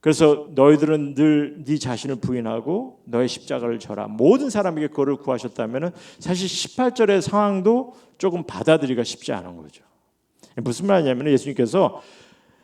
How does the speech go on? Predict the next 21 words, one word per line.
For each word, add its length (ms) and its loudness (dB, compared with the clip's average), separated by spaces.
"내가 300 10
너희들에게 600 12
늘 180 8
자신을 440 4
부인하고 380 6
십자가를 440 4
져야 240 6
된다"고 680 2
얘기를 240 4
했는데 800 4
지금 360 4
나는 240 8
혼자서 440 6
열심히 360 4
이렇게 200 -2
기도하고 520 -2
있는데 240 0
너희는 440 0
뭐 280 -4
하고 160 -2
있느냐? 760 -8